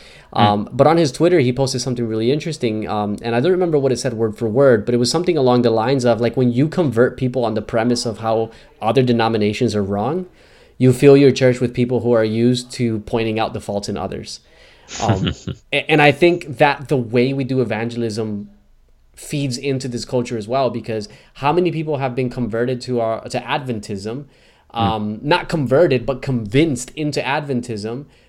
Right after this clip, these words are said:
Speaker 2: because we spent our time talking about how everyone else is wrong, you know?
Speaker 1: Mm.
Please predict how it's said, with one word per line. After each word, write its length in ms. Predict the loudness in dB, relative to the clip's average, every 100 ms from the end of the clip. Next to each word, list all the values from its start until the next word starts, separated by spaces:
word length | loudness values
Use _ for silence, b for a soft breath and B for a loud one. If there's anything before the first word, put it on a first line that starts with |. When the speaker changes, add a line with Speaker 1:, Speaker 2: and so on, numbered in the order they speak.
| b
Speaker 2:
because 380 | -6 -2 0 0
we 120 | -2
spent 320 | -4 -2 -4 -2
our 120 | -6
time 360 | -4 -6 -4 -4
talking 260 | -4 -6 -4
about 300 | -4 -4 -6
how 380 | -4 -4 -4 -4
everyone 400 | -4 -2 -2 -2
else 200 | -4 -6
is 160 | -10
wrong, 380 | -8 -8 -8 -16 -20 -8
you 120 | -6
know? 160 | -4 -2
Speaker 1:
Mm. 200 | -2